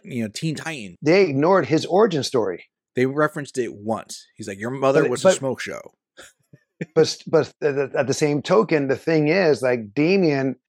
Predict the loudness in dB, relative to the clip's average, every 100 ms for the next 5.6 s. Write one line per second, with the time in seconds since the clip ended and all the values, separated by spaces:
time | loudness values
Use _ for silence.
0 | -2 2 4 2 0 -4 -6 -8 -10 -10
1 | -8 -6 -4 -6 -10 -20 -4 0 2 4
2 | 4 4 4 4 2 0 -2 -6 -6 -6
3 | -6 -6 -6 -6 -8 -14 _ -4 0 2
4 | 4 2 2 0 0 2 2 2 0 -4
5 | _ _ -6 -4 -4 -6